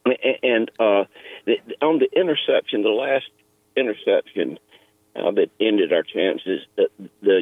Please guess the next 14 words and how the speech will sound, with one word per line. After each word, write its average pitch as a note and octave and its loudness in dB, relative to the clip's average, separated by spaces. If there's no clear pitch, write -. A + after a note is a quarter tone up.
guy G#2+ 2
that F#2 0
intercepted F#2 -2
it D2+ 0
said A#2+ 0
that - -4
A A2+ 2
U C3 -2
had F#2+ -2
ran F2 0
the F2 2
same A#2 2
play F2+ 2
six B2 0